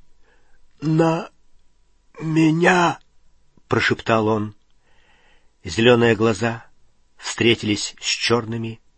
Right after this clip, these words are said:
но мгновение спустя в глубине черных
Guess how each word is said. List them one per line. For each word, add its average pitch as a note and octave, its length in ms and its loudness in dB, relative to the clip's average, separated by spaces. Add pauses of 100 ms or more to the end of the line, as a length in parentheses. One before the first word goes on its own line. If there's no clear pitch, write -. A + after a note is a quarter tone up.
(800)
но A2 220 2
мгновение A#2 760 0
спустя - 720 -8 (880)
в E2 220 -12
глубине A2+ 480 2
черных A2 680 -2